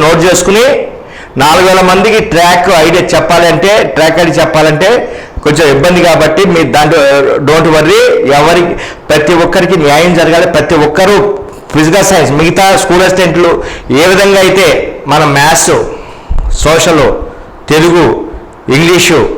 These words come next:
బయాలజీ ఇవన్నీ కూడా రిలీజ్ చేశామో, ఎంత క్వాలిటీతో రిలీజ్ చేశామో, ఎస్జిటితో సహా, ఇంగ్లీష్ మీడియంతో సహా, వీటిని కూడా అదే విధమైనటువంటి క్వాలిటీ. మీకు జాబ్ రావాలి, మీ జిల్లాలో ప్రతి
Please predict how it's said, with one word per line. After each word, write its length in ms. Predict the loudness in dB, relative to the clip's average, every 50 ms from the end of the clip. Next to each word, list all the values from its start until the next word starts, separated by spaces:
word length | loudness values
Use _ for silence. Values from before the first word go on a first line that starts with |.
| -12 -14 -18 -20 -20 -20 -20 -20 -20 -20 -20 -20 -20 -20 -20 -20 -20 -20 -20 -20 -20 -20 -20 -14 -6 -2 0
బయాలజీ 440 | 2 2 2 2 0 0 0 0 0 -2 -4 -6 -12 -16 -20 -20 -20 -20 -20 -20 -20 -20 -20 -12 -6 -2 0
ఇవన్నీ 280 | 0 2 2 2 2 2 2
కూడా 160 | 2 2 2 2 2
రిలీజ్ 220 | 2 0 0 0 0 0
చేశామో, 440 | 0 0 0 0 2 2 2 2 2 2 0 -2 -4 -8 -12 -14 -18 -8 -4 -2 0
ఎంత 120 | 0 0 0 0 0
క్వాలిటీతో 420 | 2 2 2 2 0 0 0 2 2 2
రిలీజ్ 220 | 2 2 2 2 2 0
చేశామో, 300 | 0 2 0 2 2 2 2 2
ఎస్జిటితో 420 | 2 0 0 0 0 0 0 0 0 2 2
సహా, 240 | 2 2 2 2 2 2 2 0
ఇంగ్లీష్ 260 | 0 0 0 0 0 0
మీడియంతో 280 | 0 0 0 0 0 0 0
సహా, 240 | 0 2 2 2 2 2 0 0 -2 -6 -8 -12 -14 -16 -18 -16 -12 -10 -6 -4 -2 0
వీటిని 280 | 0 0 2 2 2 2 2
కూడా 120 | 2 2 2 2
అదే 140 | 2 2 2 2 2
విధమైనటువంటి 580 | 2 2 2 2 2 2 2 2 2 0 0 0 0 0
క్వాలిటీ. 380 | 0 2 0 0 0 2 2 2 0 0 -2 -4 -6 -8 -10 -16 -16 -10 -6 -4 -2 0
మీకు 220 | 0 0 0 0 0 -2 -2 -4 -8 -8 -4 -2
జాబ్ 240 | 0 2 2 2 2 2 2 2
రావాలి, 460 | 2 2 2 2 2 2 2 2 0 0 -2 -4 -8 -12 -14 -16 -18 -18 -20 -20 -20 -20 -20 -18 -18 -16 -12 -6 -2 0
మీ 80 | 0 2 2
జిల్లాలో 400 | 2 2 2 4 4 4 2 2 2 2
ప్రతి 220 | 0 0 0 0